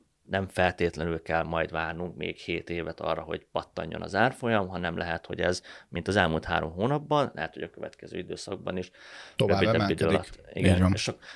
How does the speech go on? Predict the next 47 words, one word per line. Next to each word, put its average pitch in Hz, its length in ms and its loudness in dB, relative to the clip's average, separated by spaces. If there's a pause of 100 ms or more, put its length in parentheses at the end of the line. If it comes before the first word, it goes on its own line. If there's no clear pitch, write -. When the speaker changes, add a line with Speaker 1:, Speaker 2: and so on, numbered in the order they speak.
(140)
Speaker 1:
ez 107 80 6
ugye 110 100 8
egyébként 117 240 10
azért 143 220 12
is 107 120 6
érdekes 101 420 8
lehet, 110 300 6
mert, 101 320 6 (640)
mert 101 160 -4
úgy 127 120 4
néz 113 140 4
ki, - 60 -6
hogy 90 140 2
Nyugat-Európában 90 800 4
jelenleg 95 320 4
az 87 120 0
állampapírok 92 880 2
körülbelül 85 300 -2
ilyen 85 120 0
másfél 87 400 -2
százalékos 85 720 -6
a 78 240 -6
kamata. - 580 -8 (640)
Magyarországon 104 720 8
pedig 90 260 2
a 76 40 -2
másodpiacot, 92 680 0
hogyha - 160 -8
nézzük, 104 380 0
az 82 140 -2
ilyen 85 200 0
öt 90 160 -2
és 80 160 -4
fél-hat 85 380 -4
százalék 78 500 -4
körül - 300 -6
van. - 240 -6
Tehát - 360 -20
egy 95 140 2
óriási 110 440 10
különbség 90 420 2
van. 90 140 0
Ugyanazoknak, 107 640 4
ugyanazok 98 420 4
az 90 80 -2
eurós 87 380 2
állampapírok, 117 880 4